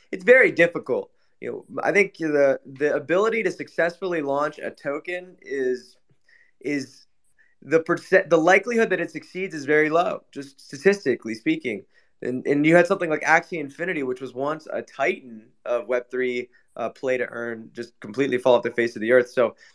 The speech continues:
you know, I, this isn't play to earn, it's, it's engage to earn. So you don't even have to play anything. You just, you just engage to earn. I could see, I could see it both totally working out. I could also see it being a complete failure. But that's usually,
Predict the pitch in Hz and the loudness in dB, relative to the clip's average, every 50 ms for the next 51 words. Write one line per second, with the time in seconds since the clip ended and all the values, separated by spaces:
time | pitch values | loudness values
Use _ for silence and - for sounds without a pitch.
0 | _ - - 139 139 143 143 - - - 156 160 - 175 170 214 202 196 190 156 | _ -8 -2 2 4 4 4 4 2 -2 -2 -2 -2 -6 -8 -6 -4 -4 -4 -4
1 | - - 156 151 156 165 175 - - 185 190 202 208 208 208 - - 135 143 143 | -6 -6 -4 0 2 2 2 0 0 -2 -2 -4 -6 -8 -12 -10 -8 -8 -8 -8
2 | - - - - - _ _ _ _ _ - 135 139 135 - - - - _ _ | -10 -20 -20 -20 -20 _ _ _ _ _ -4 -4 -4 -4 -6 -12 -20 -20 _ _
3 | _ - 135 131 123 104 135 131 151 160 156 156 - - 135 - - 117 113 104 | _ -10 -10 -8 -6 0 4 4 4 4 2 0 -4 -6 -6 -6 -4 -6 -6 -6
4 | 95 87 85 _ _ _ _ _ _ _ _ _ _ - - 147 131 123 120 120 | -6 -8 -10 _ _ _ _ _ _ _ _ _ _ -4 0 4 4 4 4 2
5 | 117 117 117 113 120 147 156 180 180 165 151 147 143 - 131 - - 151 160 160 | 0 -4 -6 -8 -4 -2 0 0 0 -2 -4 -4 -6 -8 -10 -6 -2 0 0 0
6 | 143 123 120 104 110 104 104 113 113 120 117 - _ - 101 127 127 127 123 127 | 0 -2 -6 -8 -10 -12 -12 -12 -14 -14 -16 -16 _ -16 -14 -10 -10 -8 -8 -6
7 | 123 113 123 127 131 127 - - - - 113 117 110 107 104 _ _ _ _ _ | -4 2 2 2 2 0 -4 -8 -6 -6 -6 -8 -10 -10 -14 _ _ _ _ _
8 | - - 151 165 165 202 196 - - - 175 175 175 175 175 175 175 - _ _ | 4 6 6 6 6 4 0 -2 -4 -10 -6 -4 -4 -4 -4 -4 -6 -8 _ _
9 | - - 160 160 180 160 - - 175 170 165 147 127 151 151 151 151 135 _ _ | -6 -6 -4 -4 -6 -12 -8 -6 -4 -4 -4 -2 -2 -2 -2 -4 -6 -12 _ _
10 | - - 151 151 156 156 147 139 135 135 135 135 131 127 123 127 - 92 123 120 | -10 -8 -6 -6 -6 -6 -4 -4 -4 -4 -4 -6 -6 -4 -4 -4 -4 -6 -6 -6
11 | 135 120 120 117 - 123 120 - 123 120 117 107 120 117 113 110 - 110 101 - | -4 -4 -4 -4 -6 -12 -14 -10 -8 -8 -8 -8 -10 -12 -12 -14 -16 -16 -12 -12
12 | 117 - - 127 123 120 120 107 95 - _ _ _ _ _ 131 165 190 208 180 | -10 -4 2 2 4 4 4 0 -2 -6 _ _ _ _ _ 4 6 8 8 8
13 | 135 - _ _ _ _ _ _ - 147 165 - - - 143 139 143 160 175 170 | 6 4 _ _ _ _ _ _ 2 2 2 2 0 -12 -10 -6 -4 -4 -4 -4
14 | 151 160 160 156 151 147 143 143 143 143 147 | -4 -4 -4 -2 -2 -2 -2 -2 -4 -6 -8